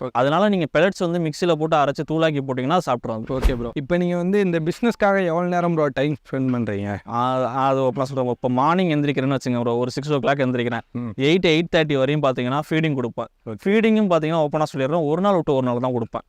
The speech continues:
Speaker 1: ஓகே.
Speaker 2: ஏன்னா கண்டினியூஸா ரெகுலரா நான் கொடுக்க மாட்டேன் நானு.
Speaker 1: சரி.
Speaker 2: ஏன்னா ச-, கண்டினியூஸா ரெகுலரா கொடுத்தீங்கன்னா உங்களுக்கு மிச்ச ஃபீட்லாம் இருக்கும், அதனால கூட ஃபிஷஸ்க்கு வந்து உங்களுக்கு டிசீஸ் வரும்.
Speaker 1: ம்.
Speaker 2: அதனால ஒரு நாள் விட்டு ஒரு நாள் தான் கொடுப்பேன். ஆ, ஜாபுக்கு போயிட்டு திருப்பி ரிட்டர்ன் வந்து சிக்ஸ் ஓ கிளாக் வருவேன்.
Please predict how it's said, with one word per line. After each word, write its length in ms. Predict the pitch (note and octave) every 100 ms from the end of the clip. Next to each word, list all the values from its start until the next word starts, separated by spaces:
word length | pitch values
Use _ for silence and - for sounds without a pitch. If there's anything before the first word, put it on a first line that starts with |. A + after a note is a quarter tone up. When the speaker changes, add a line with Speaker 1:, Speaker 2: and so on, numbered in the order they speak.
| B2
Speaker 1:
ஓகே. 180 | A#2 A2+ C3
Speaker 2:
ஏன்னா 120 | D3+ D3
கண்டினியூஸா 380 | D3 D#3 F3 D3+
ரெகுலரா 280 | C3+ C3+ C#3
நான் 100 | B2+
கொடுக்க 180 | B2 B2+ A#2+
மாட்டேன் 240 | A#2 A2+ A2+ -
நானு. 180 | B2 A#2
Speaker 1:
சரி. 120 | A2 G2+ _ C3+
Speaker 2:
ஏன்னா 140 | D3 E3+
ச-, 300 | D#3 C#3+ C3+ B2 G3
கண்டினியூஸா 340 | F3 F3+ G3+ F3+
ரெகுலரா 320 | D#3+ E3 E3+ -
கொடுத்தீங்கன்னா 500 | D#3+ D#3+ D#3 C#3+ D3+ D#3+
உங்களுக்கு 240 | C#3+ C3+ C3+
மிச்ச 200 | - F#3
ஃபீட்லாம் 360 | - D#3+ D3+ D#3
இருக்கும், 240 | B2+ D3+ D3 -
அதனால 360 | D#3 F3+ E3+ D#3
கூட 120 | F3 F3
ஃபிஷஸ்க்கு 340 | E3 D#3 D3+
வந்து 120 | C#3
உங்களுக்கு 220 | D3 C3 B2
டிசீஸ் 240 | B2+ C#3 C3+
வரும். 160 | A#2+ A#2+
Speaker 1:
ம். 40 | B2 B2
Speaker 2:
அதனால 200 | C#3+ F3 D3+
ஒரு 80 | E3
நாள் 100 | F3
விட்டு 140 | D#3 C3+
ஒரு 80 | C3
நாள் 120 | B2+
தான் 80 | C3+
கொடுப்பேன். 300 | A#2+ - A#3+ B2+
ஆ, 40 | B2 B2+ C3
ஜாபுக்கு 340 | C#3 F3+ F3+ D#3
போயிட்டு 200 | E3 E3+ E3+
திருப்பி 260 | C#3+ - D#3+
ரிட்டர்ன் 240 | C#3+ D#3+ D#3
வந்து 160 | D3+ D#3
சிக்ஸ் 160 | C3 D3+
ஓ 40 | D3
கிளாக் 200 | D#3 C3+
வருவேன். 280 | C3+ C3